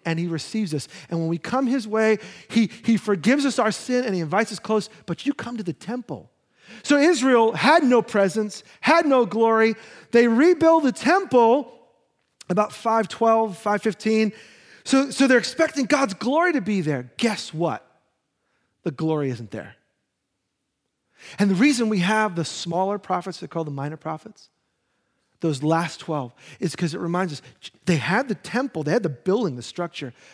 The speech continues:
but God's presence was not fully with them yet. Now you say, "Jose, how, how do you know that?" One last place. You can go back to Luke, uh, t-, uh, two. I'm gonna throw it up on the screen for you.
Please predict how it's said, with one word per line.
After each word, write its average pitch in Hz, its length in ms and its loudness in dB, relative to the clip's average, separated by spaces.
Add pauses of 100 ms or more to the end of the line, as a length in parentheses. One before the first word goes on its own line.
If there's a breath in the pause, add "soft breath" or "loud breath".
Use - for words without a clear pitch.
(140 soft breath)
but 139 160 -10
God's 190 320 -2
presence 202 640 -6
was 180 260 -4
not 160 380 -6
fully 147 440 -6 (260 soft breath)
with 151 280 -6 (100)
them 143 360 -6
yet. 135 180 -6
Now 143 100 -6
you 156 80 -6
say, 170 220 -6 (340 soft breath)
"Jose, 196 260 -4
how, 202 560 -10 (320 soft breath)
how 220 280 -4
do 233 80 -6
you 226 140 -4
know 202 380 -4
that?" 131 420 -8 (1040)
One 202 400 -2 (100)
last 165 520 -4 (260)
place. 120 480 -8 (220 soft breath)
You 185 100 -4
can 233 140 -2
go 190 120 2
back 180 300 0
to 175 100 -4
Luke, 165 360 -4
uh, 143 220 -4 (360 soft breath)
t-, - 200 -14
uh, 151 180 -2
two. 175 340 -4
I'm 180 100 -4
gonna 202 100 -2
throw 233 180 -2
it 240 80 -4
up - 180 -4
on 208 120 -2
the 175 60 -2
screen 165 380 -6 (220 loud breath)
for 180 200 -2
you. 165 160 0